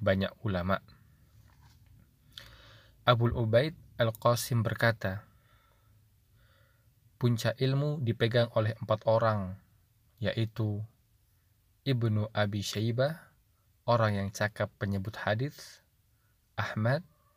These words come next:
adalah orang yang pandai memahami hadis. Yahya, orang yang paling banyak mengumpulkan hadis. Dan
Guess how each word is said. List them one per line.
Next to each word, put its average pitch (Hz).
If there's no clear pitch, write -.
adalah 110
orang 110
yang 101
pandai 131
memahami 104
hadis. 123
Yahya, 131
orang 131
yang 101
paling 101
banyak 113
mengumpulkan 101
hadis. 120
Dan 131